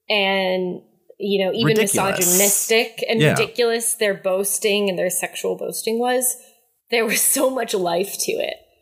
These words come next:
Speaker 2: Yeah.
Speaker 1: And in, what it's replaced with instead is just like, "Yeah, I'm majoring this. I start in September." And as a viewer, you really, you know, feel like you just wanna reach through the screen and shake them and
Speaker 2: Yeah.
Speaker 1: be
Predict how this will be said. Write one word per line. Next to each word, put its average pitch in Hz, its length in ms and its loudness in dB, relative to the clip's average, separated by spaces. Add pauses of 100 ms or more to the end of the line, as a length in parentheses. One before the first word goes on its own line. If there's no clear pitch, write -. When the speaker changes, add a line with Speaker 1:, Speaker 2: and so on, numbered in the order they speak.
(240)
Speaker 2:
Yeah. 196 180 2
Speaker 1:
And 208 120 2
in, 202 360 -2
what 233 140 0
it's 226 200 -4
replaced 202 640 -2
with 175 260 0
instead 175 560 0
is 165 180 -6
just 175 180 -4
like, 180 200 -2
"Yeah, 226 280 2
I'm 220 180 0
majoring 214 500 0
this. 180 460 -4
I 180 140 -2
start 180 340 -4
in 185 100 -6
September." 180 800 -4 (240)
And 196 440 0
as 214 180 0
a 202 80 2
viewer, 254 420 -2
you 185 280 -2
really, 196 640 -2 (920)
you 196 160 -2
know, 185 220 2
feel 220 360 0
like 196 240 -2
you 214 80 -4
just 196 140 0
wanna 190 200 0
reach 202 260 0
through 220 140 0
the 196 80 2
screen 202 500 0
and 180 140 0
shake 190 440 -2
them 165 220 -6
and 180 120 -4
Speaker 2:
Yeah. 175 140 4
Speaker 1:
be - 40 4